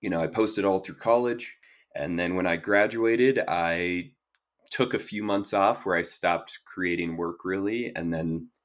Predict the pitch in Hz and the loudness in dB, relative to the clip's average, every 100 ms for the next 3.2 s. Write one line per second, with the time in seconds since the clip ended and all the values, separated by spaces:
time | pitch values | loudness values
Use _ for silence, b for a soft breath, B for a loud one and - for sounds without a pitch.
0 | _ 87 78 - 87 87 95 98 - b | _ -4 -4 0 2 4 4 2 0 b
1 | b - 87 85 80 78 78 - 90 90 | b 0 4 4 2 0 -2 -2 -2 0
2 | 87 - - 90 90 87 87 87 85 - | 0 0 2 4 4 4 4 2 0 -2
3 | - | -6